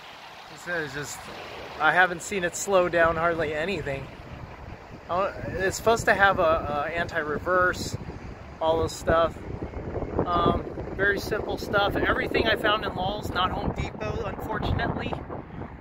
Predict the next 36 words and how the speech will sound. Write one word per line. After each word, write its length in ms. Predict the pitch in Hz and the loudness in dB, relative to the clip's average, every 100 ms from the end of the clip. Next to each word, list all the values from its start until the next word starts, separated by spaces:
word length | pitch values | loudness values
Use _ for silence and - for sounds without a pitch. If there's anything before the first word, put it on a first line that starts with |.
| - | -12
It's 160 | - - | -10 -6
just 280 | 208 202 214 | -6 -4 0
a, 420 | 175 175 160 151 | 0 0 -2 -6
a 40 | - | -6
pipe 280 | 180 196 190 - - - | -4 -2 -4 -14 -18 -10
that 120 | 170 | -4
I, 200 | 160 165 - | -2 -2 -4
I 120 | 156 156 | -4 -4
c-, 80 | - - - - - 170 | -10 -14 -16 -16 -12 -8
I 40 | |
use 220 | 196 208 | -6 -6
a 40 | 196 | -6
cutting 380 | - 196 208 | -2 -2 -4
wheel 160 | 202 214 | -6 -4
and 80 | 196 | -4
I 80 | 170 | -6
cut 240 | - 190 | -6 -4
a 80 | 180 | -4
hole 260 | 185 196 190 | -4 -4 -6
in 60 | |
the 80 | 160 | -8
side 480 | - 156 151 180 - - - - - | -4 0 2 2 -2 -8 -6 -4 -4
so 80 | - | -4
then 160 | 170 170 | -4 -4
I 60 | |
can 200 | 165 170 - | -4 -6 -4
run, 260 | 170 175 180 | -4 -4 -4
uh, 40 | |
uh, 720 | 147 143 143 139 143 135 139 139 | -6 -6 -6 -6 -6 -6 -6 -10
the 180 | 143 135 | -10 -4
wire 360 | 143 143 170 175 | 2 4 4 0
that 160 | 151 | -2
goes 220 | 160 160 160 | -4 -4 -6
underneath 480 | 160 147 156 170 | -8 -8 -8 -8
and 100 | 160 | -8
out 300 | 151 127 151 | -6 -2 -2